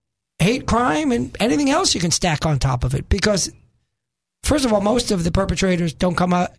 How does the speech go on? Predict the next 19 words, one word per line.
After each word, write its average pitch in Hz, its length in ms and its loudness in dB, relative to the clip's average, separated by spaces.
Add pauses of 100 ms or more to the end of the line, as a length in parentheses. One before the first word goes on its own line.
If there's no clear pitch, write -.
(420)
come 185 180 2
out 175 160 0
of 147 80 0
it 147 60 0
alive. 160 500 0 (520)
And 196 160 2
when 190 140 0
they 185 120 2
do, 220 480 0 (280)
there's 185 200 2
virtually 196 420 2
no 196 320 2
ambiguity 170 880 0 (320)
that 165 180 0
they 170 200 2
are 160 260 2
indeed 151 360 0
the 147 60 0
perpetrators. 139 760 0